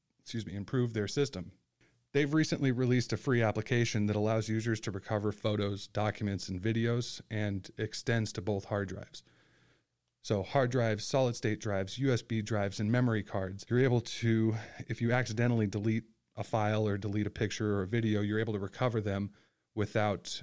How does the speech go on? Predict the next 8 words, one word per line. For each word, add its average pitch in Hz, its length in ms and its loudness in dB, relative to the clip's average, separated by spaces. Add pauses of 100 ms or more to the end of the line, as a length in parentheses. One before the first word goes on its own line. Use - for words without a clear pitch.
you 113 140 -4
know, 95 140 -2
having 101 340 -6
to - 100 -12
freak 107 300 -4
out 110 280 0 (100)
because 98 500 -8 (560)
the 101 220 0